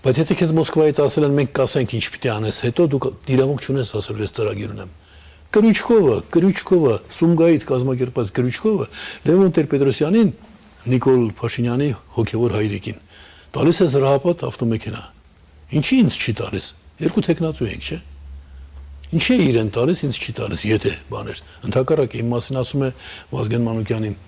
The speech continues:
"Զգուշ եղեք, հանկարծ Հայրիկյանի իշխանության չգա", և, և դաշնակցականները։ Դաշնակցականները իրենց բավական լավ էին պահում Կ Գ Բ-ի տեսակետից իննսուն թվականին, նրանք անկախությանը դեմ էին, փաստաթղթեր և այլ։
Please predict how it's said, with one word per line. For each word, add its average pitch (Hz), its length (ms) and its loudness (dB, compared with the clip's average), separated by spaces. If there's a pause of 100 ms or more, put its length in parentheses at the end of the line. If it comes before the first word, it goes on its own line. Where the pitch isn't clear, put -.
(260)
"Զգուշ 107 260 0
եղեք, 139 240 2
հանկարծ 113 300 -2
Հայրիկյանի 110 400 -4
իշխանության 107 440 -8
չգա", 101 240 -8 (160)
և, 117 140 -4 (120)
և 113 140 4
դաշնակցականները։ 101 840 -8 (580)
Դաշնակցականները 131 800 -2 (840)
իրենց 113 300 -2
բավական 123 340 0
լավ 160 220 0
էին 101 180 0
պահում - 300 -6 (560)
Կ 98 160 -4
Գ 92 100 -6
Բ-ի 95 220 -8 (160)
տեսակետից 95 520 -8 (140)
իննսուն 101 380 -4
թվականին, 98 420 -10
նրանք 107 300 -8
անկախությանը 110 500 -10
դեմ 104 240 -2
էին, 90 220 -12 (440)
փաստաթղթեր 127 720 -8
և - 200 -10
այլ։ - 100 -14